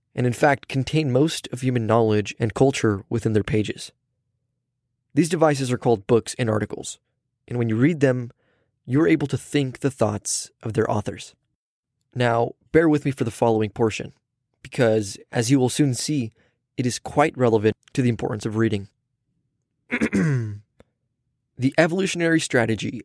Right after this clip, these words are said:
of the salmon is called our strategy. Salmon have many, many offspring,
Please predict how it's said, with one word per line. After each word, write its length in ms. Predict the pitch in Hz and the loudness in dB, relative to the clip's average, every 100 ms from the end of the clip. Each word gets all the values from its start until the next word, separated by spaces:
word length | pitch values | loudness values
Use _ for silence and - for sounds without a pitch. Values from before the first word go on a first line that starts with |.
| - | -8
of 140 | 117 | -4
the 80 | 117 | -2
salmon 460 | - 135 117 107 - _ _ _ _ _ | 0 0 0 -4 -12 _ _ _ _ _
is 140 | 135 | -8
called 560 | - - 143 135 131 120 _ | -6 -2 2 2 0 -4 _
our 180 | 123 117 | 2 2
strategy. 560 | - 113 113 107 - - _ _ _ _ _ _ _ _ _ _ _ _ | 2 -2 -2 -6 -10 -18 _ _ _ _ _ _ _ _ _ _ _ _
Salmon 280 | - 170 190 | 0 2 4
have 160 | 143 127 | 2 2
many, 300 | 156 160 - | 0 0 0
many 240 | 131 135 | -2 0
offspring, 540 | 113 113 - - - | 0 0 -2 -12 -14